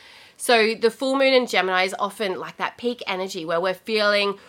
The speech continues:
uh, you know, right in the peak of our social life, and there's a lot of, like, celebration type energy happening as well. So that's,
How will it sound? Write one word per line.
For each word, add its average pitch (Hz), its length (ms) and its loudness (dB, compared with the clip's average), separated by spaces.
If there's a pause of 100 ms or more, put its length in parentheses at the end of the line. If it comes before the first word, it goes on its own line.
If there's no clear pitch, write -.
(320)
uh, 190 360 6
you 202 120 -4
know, 190 60 0
right 208 300 4
in 226 120 -2
the 214 80 -2
peak 202 340 -4
of 196 100 -4
our 185 140 6
social 175 480 -2
life, 151 320 -4
and 175 320 -4
there's 185 200 -4
a 196 40 -8
lot 196 180 -4
of, 180 200 -6
like, 170 400 -4
celebration 214 880 2
type 180 380 4
energy 180 400 -6
happening 175 520 -6
as 180 300 -4
well. 165 540 2 (500)
So 269 680 4 (120)
that's, - 480 2